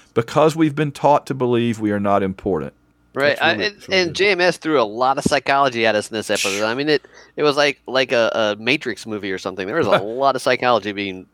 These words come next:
Speaker 2: thrown around. It was really cool.
Speaker 1: Well, you know what his college degree is in? S-,
Speaker 2: I'm
Speaker 1: psych-,
Speaker 2: gonna guess psychology.
Speaker 1: Psychology. <laughs> You're darn right. There you go. That's good.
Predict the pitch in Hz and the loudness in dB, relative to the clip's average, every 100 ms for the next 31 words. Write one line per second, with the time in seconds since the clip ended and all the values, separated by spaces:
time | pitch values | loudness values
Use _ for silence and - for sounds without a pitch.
0 | _ - 110 101 95 95 107 101 135 117 | _ -8 -6 -4 -6 -4 -4 -2 -2 -2
1 | - 104 - _ - 117 151 214 226 185 | -2 -4 -6 _ -6 -2 -2 0 2 2
2 | 156 - 165 143 107 104 185 175 90 90 | 0 2 2 2 0 -2 0 2 0 -2
3 | 82 80 - _ _ - - - 110 113 | -6 -10 -14 _ _ -18 -10 -2 2 2
4 | 120 120 135 123 127 - 120 - 131 120 | 2 2 0 2 0 0 -2 0 2 2
5 | 107 160 - - 175 196 208 - 165 127 | 4 2 0 0 0 0 -4 -2 -2 0
6 | 170 185 131 175 185 165 196 160 110 - | 0 0 0 2 2 2 2 2 0 0
7 | 123 147 139 160 139 117 135 135 175 90 | 0 0 2 2 2 0 -4 -8 -6 -6